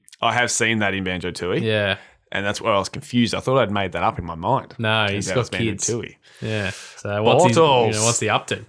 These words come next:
Speaker 1: God.
Speaker 2: He's short-sighted, after all. Uh, so the last major
Speaker 1: <laughs>
Speaker 2: character I want to bring up, you might have a couple more, I think maybe you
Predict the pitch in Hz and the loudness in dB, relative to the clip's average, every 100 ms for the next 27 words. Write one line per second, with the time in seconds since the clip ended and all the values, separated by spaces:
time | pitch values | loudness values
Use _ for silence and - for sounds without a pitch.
0 | - 117 135 131 107 - 113 - 139 147 | -2 2 2 0 -2 -6 -4 2 4 4
1 | - 139 190 165 151 - 127 123 123 117 | 4 4 4 4 0 0 0 0 0 -2
2 | 151 226 _ - - - - 135 135 131 | -2 -8 _ -20 -20 -20 -4 0 4 6
3 | 131 127 - - - _ _ _ _ - | 4 2 -4 -20 -20 _ _ _ _ -2
4 | - 135 127 135 180 196 170 160 143 - | 2 4 4 6 4 4 4 2 2 0
5 | 135 131 131 110 185 - - - 120 123 | 2 2 2 0 -2 -6 -18 -4 0 2
6 | 123 123 117 113 143 135 127 123 113 123 | 2 2 4 4 2 4 4 4 2 -2
7 | 113 113 110 110 107 117 - 110 110 107 | -2 -2 -2 -2 -4 -6 -8 -8 -8 -8
8 | 110 107 | -8 -8